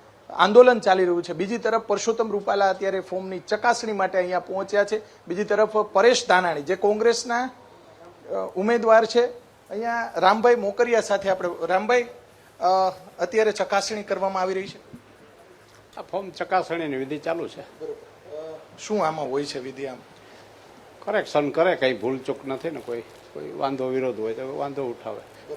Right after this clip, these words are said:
Speaker 2: માન્ય રહે ન રહે એ પછીની વાત છે.
Speaker 1: આજે ચિત્ર સ્પષ્ટ થઈ જશે?
Speaker 2: સ્પષ્ટ, ચિત્ર સ્પષ્ટ થઈ જશે અને મોટે ભાગે એવું હોય છે કે સરકારી જે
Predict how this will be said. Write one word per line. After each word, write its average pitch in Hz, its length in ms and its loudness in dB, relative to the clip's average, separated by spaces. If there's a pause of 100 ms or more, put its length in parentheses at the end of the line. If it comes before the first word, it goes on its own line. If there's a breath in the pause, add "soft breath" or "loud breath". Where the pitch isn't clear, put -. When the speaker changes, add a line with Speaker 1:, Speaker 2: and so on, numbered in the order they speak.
Speaker 2:
માન્ય 123 360 -4
રહે 123 200 -2
ન 113 120 -6
રહે 101 180 -8
એ 110 120 -10
પછીની 110 420 -16
વાત 151 140 -8
છે. - 140 -14
Speaker 1:
આજે 190 340 -6
ચિત્ર 180 360 -2
સ્પષ્ટ 175 400 -4
થઈ 165 220 -6
જશે? 156 300 -10
Speaker 2:
સ્પષ્ટ, - 1040 -14
ચિત્ર 151 280 -6
સ્પષ્ટ - 400 -8
થઈ 143 120 -4
જશે 113 440 -6
અને 131 220 -12
મોટે 139 300 -8
ભાગે 139 260 -4
એવું 131 160 -4
હોય 117 120 -2
છે - 140 -10
કે - 180 -14
સરકારી 131 540 0
જે 123 280 0